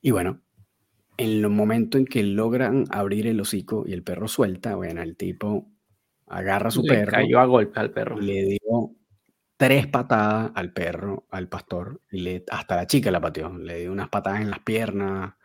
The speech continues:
Speaker 1: etcétera. Em, y esto se hizo viral, salió en las noticias, un montón de gente empezó a criticar. Eh, eh, por un lado, bueno, hubo críticas hacia el chico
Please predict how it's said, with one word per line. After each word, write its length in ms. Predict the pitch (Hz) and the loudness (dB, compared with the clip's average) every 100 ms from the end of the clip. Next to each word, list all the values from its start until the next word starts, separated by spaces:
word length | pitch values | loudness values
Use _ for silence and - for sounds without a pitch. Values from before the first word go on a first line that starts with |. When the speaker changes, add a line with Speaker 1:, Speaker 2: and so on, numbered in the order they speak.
| - - - _ | -20 -20 -20 _
Speaker 1:
etcétera. 480 | - - 85 - - _ - - - - - - - - _ _ - | -16 -10 -10 -12 -20 _ -20 -20 -20 -20 -20 -20 -20 -20 _ _ -2
Em, 720 | 127 117 110 107 107 101 95 - - - | 2 4 4 4 4 2 -2 -8 -8 -4
y 80 | 127 | -2
esto 160 | - 139 | -2 -2
se 80 | |
hizo 160 | 110 139 | 0 2
viral, 360 | 101 98 110 107 | 2 2 -2 -2
salió 220 | 101 90 | -4 -4
en 60 | |
las 100 | 92 | -2
noticias, 960 | 110 87 98 101 101 - 101 95 92 85 | -4 -4 -4 -4 -4 -2 -2 -2 -6 -8
un 140 | 98 98 | -6 -4
montón 400 | 107 110 110 104 | -2 -2 -4 -4
de 80 | 92 | -4
gente 260 | 104 101 | -6 -4
empezó 300 | 104 98 - | -6 -6 -8
a 40 | 90 | -8
criticar. 960 | 92 87 82 92 90 87 87 87 110 _ 87 | -8 -8 -10 -8 -8 -6 -8 -10 -14 _ -16
Eh, 840 | 85 85 85 82 82 80 - - _ | -12 -12 -12 -12 -12 -14 -18 -20 _
eh, 380 | - 76 64 - - | -18 -18 -18 -20 -14
por 180 | - 95 | -6 -2
un 160 | 101 110 | 2 2
lado, 300 | 110 113 104 | 4 2 2
bueno, 340 | 78 87 - _ _ _ | -2 -6 -12 _ _ _
hubo 280 | 98 95 101 | -6 -4 -4
críticas 640 | 101 101 110 104 101 - - | -2 -2 -4 -4 -4 -6 -8
hacia 960 | 92 92 - 95 85 85 80 82 82 _ | -6 -4 -4 -4 -4 -6 -6 -6 -10 _
el 140 | 98 90 | -10 -4
chico 400 | 110 107 139 | -4 0 -2